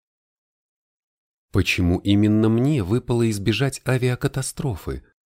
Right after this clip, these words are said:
Почему именно я должен был потерять сестру именно так, как это произошло? Она утопилась?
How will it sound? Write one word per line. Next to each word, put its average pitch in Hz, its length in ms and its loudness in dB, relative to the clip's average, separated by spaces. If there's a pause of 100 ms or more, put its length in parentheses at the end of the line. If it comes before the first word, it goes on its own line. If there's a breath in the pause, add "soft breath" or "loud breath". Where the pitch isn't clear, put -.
(1700)
Почему 92 460 0
именно 104 500 2
я 120 340 0
должен 110 440 2
был 113 160 0
потерять 117 440 0
сестру 120 420 -2
именно 110 540 2
так, - 360 -4 (760)
как - 220 0
это 107 180 0
произошло? 123 800 -4 (1040)
Она 90 360 0
утопилась? 90 800 -6